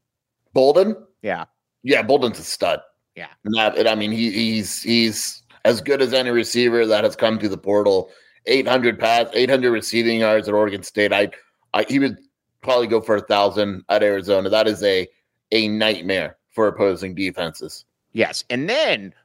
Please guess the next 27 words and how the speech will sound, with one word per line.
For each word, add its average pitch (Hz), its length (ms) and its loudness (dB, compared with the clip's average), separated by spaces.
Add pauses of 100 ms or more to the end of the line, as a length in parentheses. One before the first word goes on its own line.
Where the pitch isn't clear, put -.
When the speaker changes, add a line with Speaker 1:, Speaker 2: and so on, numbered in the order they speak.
Speaker 2:
can 196 140 -4
we 220 100 -4
get 226 240 -2
Malachi 202 480 2
Riley 196 540 -2
on 147 120 -4
the 147 140 -8
outside 123 680 -4
then 110 240 -4
as 104 120 -10
opposed 113 520 -2
to, 101 220 -2
uh, 98 80 0
Montana? 90 540 -4 (1160)
Speaker 1:
Yeah, 196 280 4 (100)
man, 165 320 4
you 127 140 -2
just 262 400 0
hate 156 280 2
Montana. 139 640 2
I 110 120 2
hope 175 140 4
he 269 60 2
doesn't 156 220 2
watch 117 340 2
this - 160 -10
show. 82 320 -6